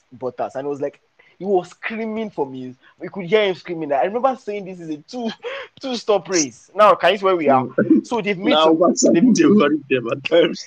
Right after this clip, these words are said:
Speaker 1: so, so, yeah, so they've made some mistakes this year, and it, it only makes next year interesting. But whatever happens this weekend will probably determine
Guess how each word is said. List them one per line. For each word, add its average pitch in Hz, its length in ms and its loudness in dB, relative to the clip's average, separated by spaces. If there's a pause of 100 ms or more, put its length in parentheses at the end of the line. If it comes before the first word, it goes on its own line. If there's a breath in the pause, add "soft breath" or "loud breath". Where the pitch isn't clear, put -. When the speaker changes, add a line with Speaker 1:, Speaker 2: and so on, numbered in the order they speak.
(160)
Speaker 1:
so, 226 240 0
so, 208 200 -8 (140)
yeah, 185 240 0
so 226 140 -6
they've 208 120 -2
made 226 220 -6
some 151 180 -4
mistakes 143 380 -6
this 147 220 -12
year, 135 240 0
and 131 180 -4
it, 139 180 -12
it 139 140 -12
only 165 140 -4
makes 139 240 -8
next - 240 -10
year 110 100 -10
interesting. 104 460 -18 (340 soft breath)
But 156 360 0
whatever 208 260 0
happens 175 420 4
this 143 220 -12
weekend 110 360 -12 (160)
will 110 100 -20
probably 127 260 -2
determine 113 400 -10